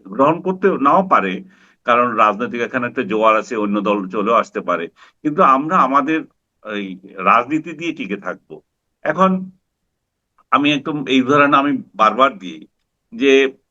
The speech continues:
আপনি যে একটা ভালো রাজনৈতিক দল আপনার, তো সেটা আমরা কিভাবে ধরবো? আপনি এই যে গঠনতন্ত্রে যদি ভালো ভালো কথা even লিখেও দেন, তাতে কি হবে? তাতে তো হবে না। আমরা দেখবো যে এই দলগুলো কারা করে, ওরা,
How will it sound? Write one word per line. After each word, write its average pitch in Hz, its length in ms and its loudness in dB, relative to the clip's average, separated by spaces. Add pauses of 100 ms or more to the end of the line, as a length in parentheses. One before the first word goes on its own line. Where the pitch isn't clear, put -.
(320)
আপনি 151 340 0
যে 202 100 -4
একটা 202 220 -6
ভালো 135 480 0
রাজনৈতিক 101 800 -4
দল 82 360 -4
আপনার, 87 460 -4 (520)
তো 131 60 -8
সেটা 151 320 0
আমরা 180 180 0
কিভাবে 175 460 -2
ধরবো? 95 320 -2
আপনি 127 420 0
এই 135 100 -2
যে 147 160 -6
গঠনতন্ত্রে 151 720 0
যদি 156 380 0 (400)
ভালো 123 240 2
ভালো 131 240 4
কথা 143 400 0
even 139 280 -2
লিখেও 127 480 2
দেন, 101 320 -4 (460)
তাতে 135 340 2
কি 190 120 -6
হবে? 165 400 0
তাতে 117 240 -6
তো 160 100 -6
হবে 165 240 -2
না। - 200 -14 (380)
আমরা 151 320 2
দেখবো 156 320 -4
যে 160 100 -4
এই 143 120 0
দলগুলো 135 440 2
কারা 117 380 2
করে, 85 360 -8 (340)
ওরা, 139 400 0